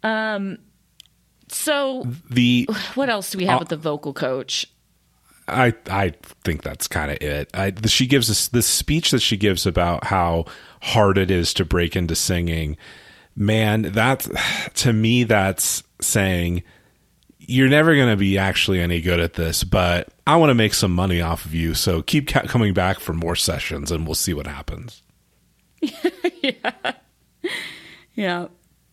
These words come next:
Speaker 1: Um, I just, again, like, I know I kinda ranted about this in the beginning, but who was it? I thought the vocal coach is there to just,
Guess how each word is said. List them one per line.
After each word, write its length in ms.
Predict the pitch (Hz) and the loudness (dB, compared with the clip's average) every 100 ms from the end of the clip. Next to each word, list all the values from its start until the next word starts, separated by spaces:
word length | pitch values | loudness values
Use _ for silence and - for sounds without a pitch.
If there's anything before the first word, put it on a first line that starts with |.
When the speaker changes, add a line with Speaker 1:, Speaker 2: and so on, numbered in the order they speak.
| _ _ _ _ _ _ | _ _ _ _ _ _
Speaker 1:
Um, 540 | 208 202 190 175 170 - _ _ _ _ _ _ _ _ _ _ - | -2 0 -2 -4 -6 -10 _ _ _ _ _ _ _ _ _ _ -8
I 80 | 233 | -6
just, 380 | 240 381 - - | -4 -6 -6 -6
again, 460 | 208 170 147 139 143 | -4 -2 -4 -4 -4
like, 260 | 143 135 | -6 -6
I 120 | - 202 | -6 -4
know 140 | 214 | -2
I 180 | 185 160 | -2 -4
kinda 260 | 143 170 143 | -4 -4 -4
ranted 360 | 143 135 - | -4 -6 -6
about 220 | 151 143 135 | -6 -6 -6
this 180 | 147 165 | -6 -4
in 60 | |
the 60 | 147 | -4
beginning, 500 | 143 156 151 127 139 | -4 -4 -4 -6 -6
but 380 | 143 127 127 - _ _ _ _ _ _ _ _ _ _ _ _ _ _ - | -4 -4 -6 -10 _ _ _ _ _ _ _ _ _ _ _ _ _ _ -6
who 100 | 302 | -4
was 220 | 415 440 | -2 -4
it? 260 | 427 - _ | -6 -8 _
I 80 | 330 | -4
thought 200 | 349 494 | -2 -6
the 80 | 571 - | -6 -4
vocal 280 | 381 370 | -4 -6
coach 300 | 349 339 311 | -6 -6 -4
is 160 | 285 247 | -6 -6
there 400 | 226 220 233 226 | -4 -4 -4 -6
to 180 | 226 226 | -8 -6
just, 600 | - 208 196 - - - | -4 -4 -4 -6 -10 -14